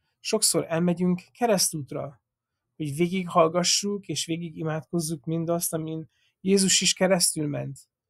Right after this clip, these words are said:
Megtanuljuk újra és újra, hogy mi történt.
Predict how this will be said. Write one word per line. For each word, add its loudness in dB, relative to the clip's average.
Megtanuljuk 2
újra 2
és -4
újra, 0
hogy 0
mi 4
történt. -4